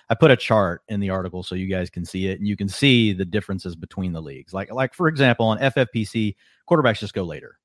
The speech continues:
because there are two flex spots. So people want more running backs. They want more receivers. And it's tight end premium. So one and a half points per, you know, tight end reception, that pushes tight ends up the board. So what,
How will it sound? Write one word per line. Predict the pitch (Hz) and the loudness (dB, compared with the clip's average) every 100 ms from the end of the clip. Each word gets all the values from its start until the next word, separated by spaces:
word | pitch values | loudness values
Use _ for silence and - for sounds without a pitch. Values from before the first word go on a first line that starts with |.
| _ | _
because | - 110 147 135 104 95 90 _ _ - | -10 -2 2 4 2 -2 -8 _ _ -6
there | 110 | -4
are | 98 | -2
two | 135 | -4
flex | 131 117 107 - | -2 -2 -4 -6
spots. | 90 82 82 - | -8 -8 -10 -16
So | _ 101 | _ -10
people | - 101 95 | -8 -6 -4
want | 95 85 | -6 -6
more | 95 113 | -2 -2
running | 110 92 87 | 0 -4 -6
backs. | 85 82 | -10 -10
They | 92 | -12
want | 90 82 | -12 -10
more | 98 | -8
receivers. | 98 92 92 87 - - | -8 -8 -10 -10 -12 -8
And | 190 | -4
it's | 190 | -4
tight | - 160 | -2 -2
end | 139 107 | 0 -2
premium. | 139 113 69 73 | -2 -4 -8 -12
So | - 98 | -8 -4
one | 117 | -2
and | 117 | -2
a | 107 | -2
half | 104 | -4
points | - 104 - | -6 -8 -8
per, | - 104 98 _ _ - | -6 -6 -6 _ _ -10
you | 104 | -6
know, | |
tight | 92 107 104 | -2 -2 -2
end | 92 | -4
reception, | 85 123 - 98 | -2 -4 -2 -4
that | 113 | -4
pushes | - 117 104 - | -4 -6 -6 -8
tight | 101 95 | -6 -4
ends | 98 95 | -4 -6
up | 95 - | -8 -10
the | |
board. | 123 151 143 | -4 -2 -2
So | - 107 | -2 -6
what, | 101 113 120 | 0 0 0